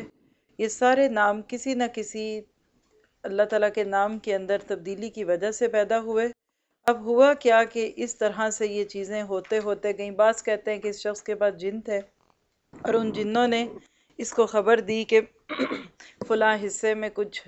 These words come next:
बुत जो हैं वो दबे हुए हैं, तुम जाके उनको निकालो। चुनाचे तहामा एक वादी का नाम है, वहाँ ये गया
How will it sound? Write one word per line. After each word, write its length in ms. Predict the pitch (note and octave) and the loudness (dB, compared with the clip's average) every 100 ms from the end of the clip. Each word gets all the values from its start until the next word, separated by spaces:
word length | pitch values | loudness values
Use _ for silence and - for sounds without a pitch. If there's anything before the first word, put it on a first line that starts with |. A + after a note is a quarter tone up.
| F#3 | -10
बुत 240 | F3+ G3 - | -6 -6 -6
जो 120 | G#3 G3+ | -4 -4
हैं 140 | G#3 | -4
वो 120 | G3+ G3 | -4 -2
दबे 300 | F3+ F3+ G#3+ | -2 0 -2
हुए 200 | A3 G#3+ | -2 -4
हैं, 200 | G#3+ A3+ | -4 -6
तुम 220 | - G3 G3 | -6 -6 -2
जाके 300 | F#3 F3 G3+ | -2 -2 -4
उनको 260 | F#3+ G3+ | -2 -2
निकालो। 520 | G3 F#3+ G3+ G#3 A3+ A#3 _ _ _ - | -2 0 2 2 0 -4 _ _ _ -8
चुनाचे 400 | A3+ A3 G#3+ G#3+ | -4 -2 0 0
तहामा 680 | G#3+ _ - G#3 G#3+ G#3 G#3+ | -2 _ -10 -6 -4 -2 0
एक 160 | G#3+ G#3 | -2 0
वादी 300 | G3 F#3+ G#3 | -2 -2 -4
का 140 | G#3+ G3+ | -2 -2
नाम 280 | G3 G3+ | -2 -2
है, 80 | G#3 | -2
वहाँ 240 | G3 G3 G#3 | -2 -4 -4
ये 200 | G3 G3 | -6 -8
गया 340 | E3+ G3 G3+ | -2 2 2